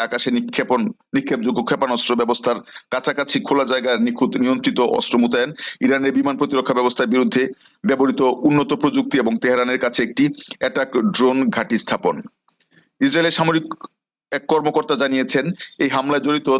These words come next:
তার দেশের সব পাইলট নিরাপদে বাড়ি ফিরে এসেছেন। ইসরায়েলের কর্মকর্তাদের দাবি, তাদের এই হামলার লক্ষ্য ইরানের সামরিক কমান্ডার এবং ক্ষেপণাস্ত্র কারখানা। গত কয়েক বছর ধরে এই হামলার পরিকল্পনা চলছিল। আজকের পত্রিকার শিরোনাম, ভিসা জটিলতায় কঠিন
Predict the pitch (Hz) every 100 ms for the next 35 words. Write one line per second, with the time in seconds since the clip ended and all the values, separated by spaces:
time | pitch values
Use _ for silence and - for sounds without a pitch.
0 | 127 117 113 123 123 - 113 - 123 127
1 | 120 123 131 135 127 113 107 110 107 117
2 | 104 92 82 85 78 127 120 131 135 139
3 | 131 127 127 123 123 117 113 123 120 113
4 | 117 127 117 113 120 117 117 117 120 123
5 | 120 - - 135 135 135 139 139 131 131
6 | 123 120 135 120 110 127 120 117 101 107
7 | 92 80 71 - - - - - 156 147
8 | 143 151 156 135 131 139 139 120 123 123
9 | 113 139 127 127 113 110 104 98 - 69
10 | - _ _ _ _ _ _ _ _ 143
11 | 151 170 170 165 160 156 147 135 156 -
12 | 107 262 165 143 147 143 135 131 123 135
13 | 127